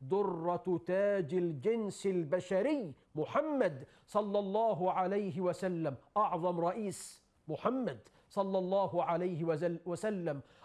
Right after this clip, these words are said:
أعظم قاضي محمد صلى الله عليه وسلم، أعظم قائد محمد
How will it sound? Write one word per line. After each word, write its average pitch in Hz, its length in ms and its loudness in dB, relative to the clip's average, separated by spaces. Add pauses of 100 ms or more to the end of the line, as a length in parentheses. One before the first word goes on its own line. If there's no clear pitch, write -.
(120)
أعظم 190 520 2 (300)
قاضي 208 680 2 (100)
محمد 202 720 -2 (220)
صلى 214 340 2
الله 208 460 2
عليه 196 480 0
وسلم، 185 560 0 (260)
أعظم 185 520 2 (320)
قائد 240 580 2 (140)
محمد 208 760 2